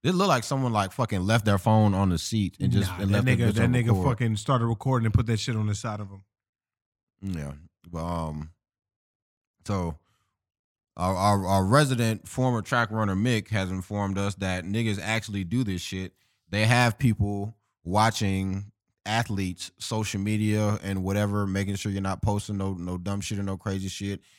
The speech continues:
Speaker 1: and they go back and they snitch on you. And, um, I can only assume that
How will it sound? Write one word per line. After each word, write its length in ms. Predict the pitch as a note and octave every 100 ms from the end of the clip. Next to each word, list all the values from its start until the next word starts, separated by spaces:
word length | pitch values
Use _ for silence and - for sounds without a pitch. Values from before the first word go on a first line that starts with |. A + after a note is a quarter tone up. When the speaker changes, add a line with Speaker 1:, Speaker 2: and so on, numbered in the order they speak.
| _
Speaker 1:
and 160 | G2+ B2
they 60 | A2
go 160 | A2+
back 280 | G2+ A2 A2+
and 80 | A2
they 100 | G#2+
snitch 340 | - D#3 C#3
on 220 | G2 F2 D2
you. 160 | A#1+ - _ _ _ _ _
And, 180 | F#2 F#2+
um, 680 | F#2 F#2+ F#2 F2 E2+ F2+ - _ _ _ -
I 120 | A2
can 120 | A2
only 320 | F#2+ B2+ B2
assume 600 | G#2 - A2+ A#2 B2+ C3+ C#3 - E2+
that 340 | F#2+ F#2+ E2+